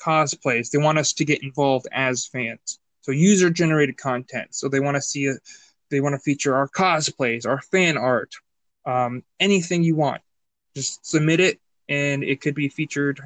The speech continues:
in the D C Uverse. Um, then the third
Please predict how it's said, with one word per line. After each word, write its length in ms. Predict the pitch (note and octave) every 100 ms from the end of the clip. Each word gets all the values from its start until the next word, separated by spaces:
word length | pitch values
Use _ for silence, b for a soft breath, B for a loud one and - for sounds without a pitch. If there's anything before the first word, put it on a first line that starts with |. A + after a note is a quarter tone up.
| -
in 200 | C#3 C#3
the 100 | C3+
D 180 | C3+ C#3
C 380 | - D3+ C#3 - B2+
Uverse. 600 | C#3 B2 - - - - _ _ _ _ _ _ _ _ _ _ _ -
Um, 240 | C3 A#2 - _ _ _ _ _ -
then 180 | C3+ B2+
the 500 | C3 B2+ B2 B2 - _ _ -
third 420 | - E3 D#3 D3+